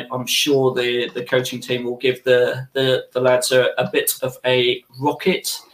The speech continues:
Uh, so we should be motivated, and we might have a couple of players back. Uh, Stanislas might be in the starting lineup.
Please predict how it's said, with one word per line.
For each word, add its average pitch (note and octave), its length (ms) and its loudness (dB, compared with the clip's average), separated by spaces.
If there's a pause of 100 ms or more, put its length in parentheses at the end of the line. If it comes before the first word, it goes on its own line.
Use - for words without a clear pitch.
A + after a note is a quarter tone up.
(480)
Uh, C#3 400 4
so - 260 2
we D#3 80 2
should G3 180 2
be D#3 120 0
motivated, D#3+ 760 0
and D#3 300 2
we D#3 160 0
might D#3 320 2
have D3 680 0
a C3 40 -6
couple C3+ 240 -4
of C3+ 80 -10
players C3+ 320 2
back. C#3 360 -2 (920)
Uh, C3 220 6
Stanislas C3 580 0
might C#3 180 -2
be C3 80 -4
in B2+ 60 -2
the B2+ 80 -4
starting C3+ 320 -2
lineup. C3+ 560 2